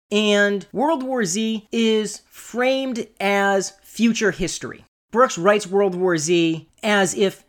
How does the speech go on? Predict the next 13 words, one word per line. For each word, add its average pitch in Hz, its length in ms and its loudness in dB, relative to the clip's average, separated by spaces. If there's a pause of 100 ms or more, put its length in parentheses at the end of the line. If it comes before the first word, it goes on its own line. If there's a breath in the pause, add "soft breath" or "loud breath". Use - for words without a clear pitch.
he 214 300 0
is 190 360 4
a 180 180 2
future 190 960 -2 (220)
journalist 196 800 2
slash 185 460 -2
historian 175 920 0
describing 196 920 0
the 185 160 2
events 165 560 -2 (220)
of 160 480 2
a 185 140 0
conflict 165 720 -2